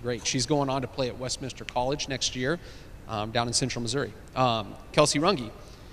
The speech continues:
Kelsey Runge is a two-time All-State outfielder for us. She's three-time All-Region, three-time All-District, four-time All-Conference. Um, has hit four hundred in the last couple of seasons, well over four hundred. Didn't make any errors in the field,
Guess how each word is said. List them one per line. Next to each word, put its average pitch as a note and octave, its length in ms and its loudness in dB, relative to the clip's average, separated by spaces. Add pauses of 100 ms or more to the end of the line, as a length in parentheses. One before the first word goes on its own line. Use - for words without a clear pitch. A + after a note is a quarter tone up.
(200)
Kelsey D#3 260 6
Runge D#3 300 8
is B2+ 160 6
a B2+ 180 4
two-time D3 500 2
All-State C3+ 600 0
outfielder A#2+ 460 -2
for A2 280 -6
us. A#2+ 60 -8
She's - 220 -8
three-time C3 460 -2
All-Region, B2 500 0
three-time A2 460 -10
All-District, C#3 560 -2
four-time A2 480 -10
All-Conference. C3 680 -4 (400)
Um, A2+ 320 -2
has B2+ 200 0
hit D3+ 140 4
four D3+ 220 4
hundred C3+ 320 2
in A#2 100 -6
the A2 60 -8
last A#2+ 260 0
couple A#2 240 -2
of A2 80 -2
seasons, C3 460 0
well C3 240 2
over A#2+ 160 -4
four B2 220 -4
hundred. A2+ 260 -8 (320)
Didn't E3 160 4
make D3 180 6
any D#3 220 4
errors C#3+ 260 4
in B2+ 80 -4
the A#2 80 -4
field, A#2 380 -2